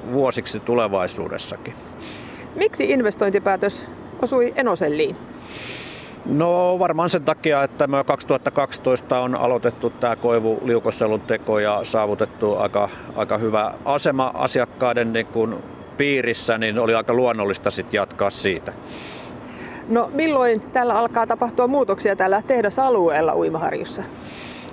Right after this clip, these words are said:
Speaker 1: No kyllä sitten varmaan kaksituhatta kahdeksantoista loppupuolella rupeaa jo jotakin tapahtumaan ja sitten tietenkin yhdeksäntoista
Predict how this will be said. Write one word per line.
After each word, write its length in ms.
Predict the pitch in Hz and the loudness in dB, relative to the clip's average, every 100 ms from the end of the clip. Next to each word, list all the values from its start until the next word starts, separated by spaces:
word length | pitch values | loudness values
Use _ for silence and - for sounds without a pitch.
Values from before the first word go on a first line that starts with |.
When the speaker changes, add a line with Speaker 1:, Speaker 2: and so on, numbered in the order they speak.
| - - | -12 -6
Speaker 1:
No 300 | 123 165 170 | 0 0 0
kyllä 340 | - 165 170 | 2 2 2
sitten 300 | 165 - 175 | 0 -2 2
varmaan 360 | 170 165 165 165 | 2 2 0 2
kaksituhatta 420 | - - 170 - | 0 2 0 2
kahdeksantoista 760 | 175 160 156 143 147 139 151 | 2 2 -2 2 2 2 2
loppupuolella 720 | 151 147 139 - 127 127 120 120 | 2 2 0 2 2 4 4 4
rupeaa 340 | 120 - 123 | 0 2 4
jo 120 | 120 | 4
jotakin 420 | 123 123 113 110 | 4 2 0 -2
tapahtumaan 840 | - 101 98 101 - 104 98 98 98 | 0 0 2 0 0 -2 0 2 2
ja 60 | |
sitten 280 | 95 92 101 | 0 -4 -6
tietenkin 440 | - 101 98 113 98 | -2 0 2 0 2
yhdeksäntoista 840 | 101 - 98 87 95 92 - 95 | 0 0 -4 0 -2 0 0 -2